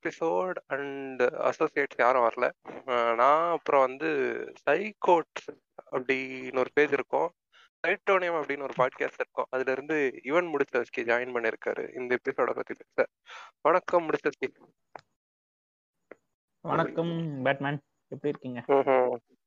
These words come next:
Speaker 1: நல்லா இருக்கேன், நல்லா இருக்கேன். இல்லங்க, உங்க சைட்டோட
Speaker 2: அப்படியே நில-
Speaker 1: பாட்காஸ்ட் வரல. அஹ்?
Speaker 2: வருங்க, எல்லாரும் ரெஸ்ட் எடுத்துக்கிட்டு இருக்கோம்.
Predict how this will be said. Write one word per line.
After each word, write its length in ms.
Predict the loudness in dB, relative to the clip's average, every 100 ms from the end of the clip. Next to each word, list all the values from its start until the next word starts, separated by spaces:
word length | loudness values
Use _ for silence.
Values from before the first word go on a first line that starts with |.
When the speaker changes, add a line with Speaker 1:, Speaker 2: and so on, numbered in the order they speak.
| _
Speaker 1:
நல்லா 260 | 0 4 2
இருக்கேன், 260 | 2 -4
நல்லா 140 | -6 -8
இருக்கேன். 260 | -8 -12 -16 _ _ _ _ _
இல்லங்க, 200 | 2 4
உங்க 280 | 4 2 0
சைட்டோட 280 | 2 4 2
Speaker 2:
அப்படியே 260 | 2 4 6
நில- 240 | 6 4
Speaker 1:
பாட்காஸ்ட் 420 | 2 -8 -10 -10 -10 -12
வரல. 140 | -12 -14 _ _ _ _ _ _ -8
அஹ்? 180 | -8 -10 -16 -16 -16 -6
Speaker 2:
வருங்க, 540 | 0 2 4 2 2
எல்லாரும் 500 | -2 0 4 4 4
ரெஸ்ட் 240 | 2 2 2
எடுத்துக்கிட்டு 320 | 2 -2 -8
இருக்கோம். 440 | -12 -12 -8 -8